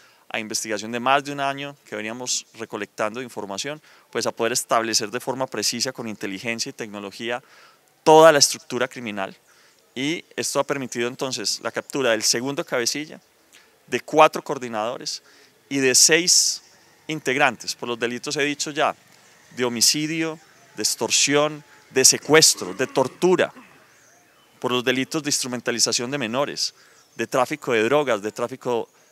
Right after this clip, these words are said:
de armas. Realmente un golpe muy duro que muestra de nuevo que los delincuentes en Medellín cada vez la tienen más difícil. Quiero darle pues las gracias a la Policía Nacional, a todo el equipo de la Fiscalía, de la sijín,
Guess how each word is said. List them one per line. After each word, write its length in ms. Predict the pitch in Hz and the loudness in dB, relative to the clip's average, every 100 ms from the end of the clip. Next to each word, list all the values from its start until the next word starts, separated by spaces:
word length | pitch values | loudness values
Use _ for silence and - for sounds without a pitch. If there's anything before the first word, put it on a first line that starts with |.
| _ | _
de 200 | 107 113 | -2 6
armas. 580 | 127 147 113 78 - - _ _ _ _ - | 8 8 6 -2 -6 -6 _ _ _ _ 0
Realmente 520 | 120 123 147 151 160 | 2 4 0 -4 -6
un 140 | 139 | -4
golpe 300 | 135 139 131 | -2 -2 -2
muy 240 | 117 139 160 | -4 -4 -2
duro 260 | 175 175 | 0 0
que 120 | 170 127 | -2 -6
muestra 320 | 120 - 147 | -4 -2 -2
de 60 | |
nuevo 200 | 127 120 | -2 -4
que 220 | 139 139 - | -4 -4 -4
los 220 | 123 110 | -4 -4
delincuentes 600 | 117 113 110 127 123 143 | -4 -6 -6 -6 -6 -8
en 120 | 127 | -6
Medellín 340 | 110 104 107 110 - | -4 -6 -6 -14 0
cada 300 | 156 147 151 | 6 6 6
vez 160 | 147 | 2
la 80 | 139 | -4
tienen 260 | - 139 139 | -10 -12 -10
más 120 | 135 | -10
difícil. 480 | 135 165 160 156 151 - - _ | -8 -6 -6 -10 -16 -20 -20 _
Quiero 180 | - 120 | -6 0
darle 160 | 127 123 | 2 0
pues 160 | 131 | -4
las 100 | 127 | -4
gracias 460 | 127 127 131 127 - - - _ _ - | 0 0 0 -4 -10 -14 -20 _ _ -4
a 100 | 104 | -2
la 100 | 101 | -2
Policía 640 | - 107 95 120 120 127 - _ _ - | -4 -2 0 0 0 -2 -6 _ _ -14
Nacional, 580 | 104 104 104 113 156 - | -8 -6 -4 2 2 2
a 100 | - | -4
todo 280 | 107 - 117 | -4 -2 -2
el 80 | 120 | -2
equipo 480 | - - - 120 131 _ _ _ _ | -6 -14 -8 -8 -10 _ _ _ _
de 420 | - 104 98 - - | -6 -2 -2 -4 -8
la 160 | 98 | -8
Fiscalía, 840 | 98 98 - 104 123 143 143 127 120 _ _ _ | -2 -2 -2 -2 -2 2 2 2 -2 _ _ _
de 120 | - 101 | -10 -6
la 120 | 95 | -2
sijín, 640 | - 104 - 147 147 143 | -2 -4 -4 -4 -4 -8